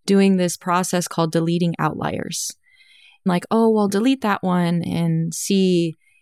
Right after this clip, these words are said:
uh, what the accuracy rate looks like." And I was like, "Okay." And then, "Oh, no, delete that one or excision that one."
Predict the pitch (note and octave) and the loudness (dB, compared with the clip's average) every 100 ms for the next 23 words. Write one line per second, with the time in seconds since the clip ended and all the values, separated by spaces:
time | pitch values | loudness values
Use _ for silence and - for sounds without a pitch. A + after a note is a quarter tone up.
0 | _ - E3+ E3 F3 F3+ F3+ E3+ F3+ - | _ -4 -2 0 0 0 0 0 -4 -2
1 | E3+ D#3+ D#3 E3+ E3 - D3+ D3 - D#3+ | 0 0 0 -2 -2 -2 -2 -4 -6 -8
2 | F3 F3 F3 E3+ - F3 - - - F#3 | -8 -8 -12 -14 -12 -10 -6 -4 -4 -4
3 | F3 F3 F3 A3 A3+ A3+ G#3+ A3 B3 - | -4 -2 -2 0 2 2 2 0 -2 -2
4 | - F3 E3 D#3+ D#3+ - A3 G3 E3+ D#3+ | -2 -2 -2 -2 -4 -2 -2 0 -2 -4